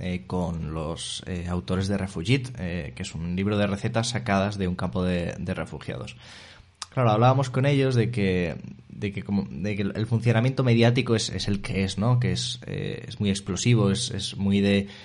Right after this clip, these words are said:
protagonistas, eh, historias que lo copan todo, ¿no? Y lo tapan todo. Y ya hablábamos de, claro, ese paralelismo, ¿no? Como hace,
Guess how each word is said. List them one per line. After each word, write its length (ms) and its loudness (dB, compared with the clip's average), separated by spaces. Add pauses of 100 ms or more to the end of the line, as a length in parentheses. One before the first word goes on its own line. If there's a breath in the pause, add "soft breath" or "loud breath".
(260 loud breath)
protagonistas, 1000 2
eh, 120 -2
historias 560 0
que 100 0
lo 120 0
copan 320 -2
todo, 220 0
¿no? 80 0
Y 60 0
lo 120 0
tapan 300 0
todo. 300 -4 (560 loud breath)
Y 100 0
ya 140 6
hablábamos 420 6
de, 240 6
claro, 200 0
ese 140 2
paralelismo, 600 2
¿no? 160 4
Como 220 4
hace, 760 2